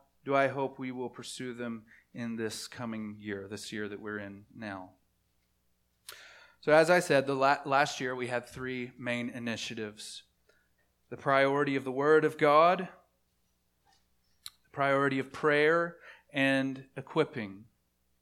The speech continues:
Equipping you for the work of ministry. The reason those exist is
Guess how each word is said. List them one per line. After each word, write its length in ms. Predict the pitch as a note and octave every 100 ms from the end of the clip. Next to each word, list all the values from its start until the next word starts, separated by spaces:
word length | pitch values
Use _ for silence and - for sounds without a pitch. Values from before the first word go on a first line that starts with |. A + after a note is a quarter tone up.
| _ _ _ _ _ _ _ _ _ _ -
Equipping 320 | C3+ C3 C3
you 200 | C3 B2
for 220 | - B2
the 80 | A#2+
work 300 | A#2+ A2+ - _ -
of 120 | A#2+
ministry. 640 | A#2 A2+ - - G#2 A2+ C3 _ _ _ _ _ _ _ _ _ _ _ _ - - - - - - _
The 100 | D3
reason 340 | D#3 G3 F3+ F3
those 240 | D#3+ C#3+
exist 480 | C3+ C3+ F#3 D#3 -
is 320 | C#3+ C3+ -